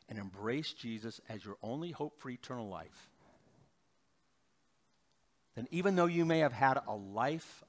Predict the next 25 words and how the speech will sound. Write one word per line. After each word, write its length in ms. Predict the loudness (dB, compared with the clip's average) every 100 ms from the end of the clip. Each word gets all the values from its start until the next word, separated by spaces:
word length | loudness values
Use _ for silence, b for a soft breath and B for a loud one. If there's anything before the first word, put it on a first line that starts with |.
| -12
of 160 | -10
sin, 580 | -8 -6 -4 -2 -2 -6 -14 _ _ _ _ _ _ _ _
and 160 | -6 -4
for 100 | -2
some 260 | 2 4 4
of 100 | 2
us, 180 | 0
like 160 | 0 0
me 140 | 0
and 100 | -2
Pam, 340 | 0 0 0 -2 -10 _ -4
a 100 | -2
lot 320 | 0 4 6
of 140 | 4
life 240 | 0 -4 -8
of 100 | -12
sin, 340 | -10 -10 -10 -16 _ _ _ _ _ _ _ _ _ B B -12
once 240 | -6 -4 -2
you're 100 | -4
in 80 |
Christ, 500 | -4 -2 -2 -2 -6
there 140 | -6 -6
is 140 | -4
therefore 380 | -2 -2 -2 -4
no 580 | -4 -4 -4 -2 -4